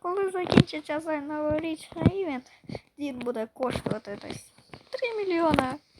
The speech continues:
два. Куплю собі. Хоч би на триста мільйонів. Я до такого не доживу.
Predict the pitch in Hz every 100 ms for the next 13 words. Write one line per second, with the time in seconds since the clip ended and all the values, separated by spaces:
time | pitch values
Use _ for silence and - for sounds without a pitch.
0 | - 247 254 214 214 240 _ _ - -
1 | - - - - - 339 - 403 339 311
2 | - - - - - 247 233 240 - _
3 | _ _ _ - - - - - - 415
4 | - 240 233 226 - 233 - - 226 214
5 | 220 226 226 - _ _ - - - -
6 | - - - - _ - _ - 269 254
7 | 247 254 247 247 240 247 226 226 233 226
8 | - 226 240